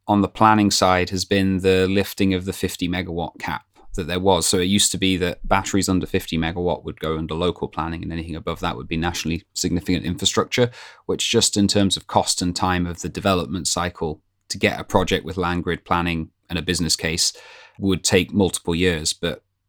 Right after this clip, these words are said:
there was a recognition, something we, we lobbied for through the electricity storage network as, uh, as members of saying, Look, uh, the fifty megawatt cap was set by diesel generators, basically thermal,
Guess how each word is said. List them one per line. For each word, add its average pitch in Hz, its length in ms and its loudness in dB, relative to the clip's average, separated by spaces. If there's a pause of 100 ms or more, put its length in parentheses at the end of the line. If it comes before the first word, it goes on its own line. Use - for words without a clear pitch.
(200)
there 92 160 0
was 90 140 0
a 95 80 2
recognition, 95 560 2
something 92 280 4
we, 95 280 2 (120)
we 98 140 2
lobbied 90 320 4
for 87 340 4 (200)
through 90 320 -2
the 87 160 2
electricity 85 520 -2
storage 85 440 0
network 82 360 -4
as, - 400 -2
uh, 69 300 -14
as - 120 -4
members 90 340 0
of 80 80 -4
saying, 80 240 0
Look, 87 280 -2 (300)
uh, - 60 -8 (240)
the 98 300 -4
fifty 107 280 4
megawatt 98 320 4
cap 107 220 0
was 85 120 -2
set - 200 2
by 87 260 2 (640)
diesel 98 240 4
generators, 82 520 0
basically 82 380 -2
thermal, 90 440 2